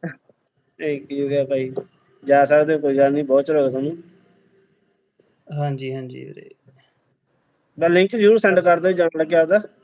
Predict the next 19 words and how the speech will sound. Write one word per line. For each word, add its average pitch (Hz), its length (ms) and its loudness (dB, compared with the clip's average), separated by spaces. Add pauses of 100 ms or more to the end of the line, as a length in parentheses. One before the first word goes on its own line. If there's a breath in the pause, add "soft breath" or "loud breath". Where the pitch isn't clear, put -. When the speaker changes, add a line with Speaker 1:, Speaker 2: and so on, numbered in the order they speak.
(120)
Speaker 1:
ਅਸੀਂ 165 180 -4
ਕਾਪੀ 160 300 -4
ਕਰ 151 160 0
ਸਕੀਏ। 147 320 -8
Speaker 2:
ਬਸ 185 160 -6
ਚੈਨਲ 180 300 -2
ਤੇ 196 120 -2
ਕਲਿੱਕ 185 220 -4
ਕਰ 156 140 -2
ਲਈ 147 100 -8
ਬਸ 147 240 -10
ਇਸੇ 156 240 -16
ਤੇ 175 100 -14
ਹੀ। 175 100 -14 (640)
Speaker 1:
ਵੇਖ 170 180 0
ਲਾਂਗੇ 185 240 0
ਬਾਕੀ 147 240 -6
ਹੋਇਆ 131 220 -4
ਤਾਂ। 139 120 -14